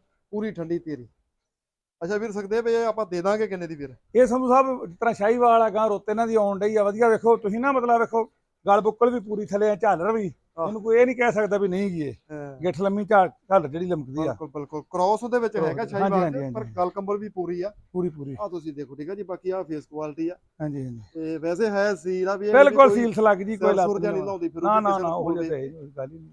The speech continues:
Speaker 1: ਤੇ ਬਾਕੀ ਥਣ ਵੀ ਜਿਹੜਾ ਦੋਸਤੋ ਕਿਸੇ ਭੈਣਾਂ ਨੇ ਚਵਾਈ ਕਰਨੀ ਆ, ਕੋਈ
Speaker 2: ਬਹੁਤ
Speaker 1: ਭਰਾ
Speaker 2: ਸੋਹਣਾ
Speaker 1: ਚਾਹੁੰਦਾ,
Speaker 2: ਥਣ ਜੀ।
Speaker 1: ਜਿੱਦਾਂ ਮਰਜ਼ੀ ਤਸੱਲੀ ਨਾਲ ਆਪਣੀ ਚਵਾਈ ਕਰ ਲਿਓ। ਤੇ ਆਹ ਜਿਹੜਾ ਰੁੱਖ ਦਾ ਥਣ ਲੱਗਾ, ਬਹੁਤ ਵਧੀਆ। ਬਾਕੀ ਵੰਡ ਵੁੰਡ ਸੋਹਣੀ ਆਪਸੀ ਥਣਾਂ ਦੀ।
Speaker 2: ਹਾਂਜੀ।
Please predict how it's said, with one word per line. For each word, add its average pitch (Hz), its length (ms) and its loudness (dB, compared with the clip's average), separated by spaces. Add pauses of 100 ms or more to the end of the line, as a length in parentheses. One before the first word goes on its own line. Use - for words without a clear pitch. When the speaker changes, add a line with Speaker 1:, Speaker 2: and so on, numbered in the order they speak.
Speaker 1:
ਤੇ 160 160 -6
ਬਾਕੀ 156 280 -12
ਥਣ 175 240 -6
ਵੀ 214 100 -8
ਜਿਹੜਾ 220 180 -4
ਦੋਸਤੋ 208 240 -4
ਕਿਸੇ 190 240 -4
ਭੈਣਾਂ 196 260 -10
ਨੇ 165 100 -6
ਚਵਾਈ 170 260 -6
ਕਰਨੀ 165 360 -6
ਆ, 170 60 -8
ਕੋਈ 165 60 -20 (180)
Speaker 2:
ਬਹੁਤ 202 200 -2
Speaker 1:
ਭਰਾ 156 220 -8
Speaker 2:
ਸੋਹਣਾ - 0 -
Speaker 1:
ਚਾਹੁੰਦਾ, 175 300 -10
Speaker 2:
ਥਣ 131 120 -12
ਜੀ। 127 100 -20 (340)
Speaker 1:
ਜਿੱਦਾਂ 175 180 -6
ਮਰਜ਼ੀ 165 260 -6
ਤਸੱਲੀ 151 360 -8
ਨਾਲ 156 160 -8
ਆਪਣੀ 151 200 -12
ਚਵਾਈ 139 280 -10
ਕਰ 143 180 -12
ਲਿਓ। 165 200 -14 (560)
ਤੇ 151 320 -8 (280)
ਆਹ 180 160 -2
ਜਿਹੜਾ 170 180 -2
ਰੁੱਖ 151 180 -4
ਦਾ 151 140 -6
ਥਣ 143 220 -12
ਲੱਗਾ, 147 260 -8
ਬਹੁਤ 156 260 -8
ਵਧੀਆ। 135 320 -12 (840)
ਬਾਕੀ 147 160 -4
ਵੰਡ 160 220 -4
ਵੁੰਡ 156 200 -8
ਸੋਹਣੀ 156 260 -14
ਆਪਸੀ 147 280 -14
ਥਣਾਂ 147 240 -12
ਦੀ। 123 120 -12
Speaker 2:
ਹਾਂਜੀ। 117 140 -20